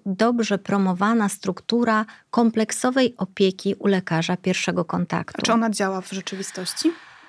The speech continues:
Speaker 1: E, bardzo różnie. I tu znowu powiem, że to zależy od, y, dwóch istotnych rzeczy. Jedna to jest to, jakiego macie państwo lekarza P O Z.
Speaker 2: To bardzo ważne.
Speaker 1: Na to system nie ma wpływu,
Speaker 2: Tak.
Speaker 1: prawda?
Speaker 2: To my
Speaker 1: System
Speaker 2: wybieramy.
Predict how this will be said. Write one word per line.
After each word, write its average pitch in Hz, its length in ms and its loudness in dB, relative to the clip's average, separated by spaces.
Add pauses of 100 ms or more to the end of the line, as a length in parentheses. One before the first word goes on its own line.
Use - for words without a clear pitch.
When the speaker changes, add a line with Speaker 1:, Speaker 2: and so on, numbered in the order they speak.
(220)
Speaker 1:
E, 214 320 6
bardzo 226 420 4
różnie. 214 560 2 (300)
I 247 120 2
tu 285 160 0
znowu 254 320 2
powiem, 233 480 4
że 214 160 2
to 240 200 2
zależy 220 580 2 (100)
od, 208 400 -4 (140)
y, 185 380 2 (120)
dwóch 220 460 0 (120)
istotnych 202 600 0
rzeczy. - 460 -2 (520)
Jedna 226 380 4
to 214 120 -4
jest - 140 -8
to, 190 80 0
jakiego 185 440 -2
macie 185 260 -2
państwo 175 480 -2
lekarza 185 520 -2
P 185 140 -4
O 190 80 -6
Z. - 520 -10
Speaker 2:
To 214 100 -2
bardzo 208 280 -2
ważne. 196 380 -4
Speaker 1:
Na 226 120 4
to 233 120 0
system 226 420 4
nie 247 100 8
ma 190 120 4
wpływu, - 440 -2
Speaker 2:
Tak. - 80 -8
Speaker 1:
prawda? 220 600 2
Speaker 2:
To - 60 -2
my 214 80 2
Speaker 1:
System 254 320 6
Speaker 2:
wybieramy. 208 380 2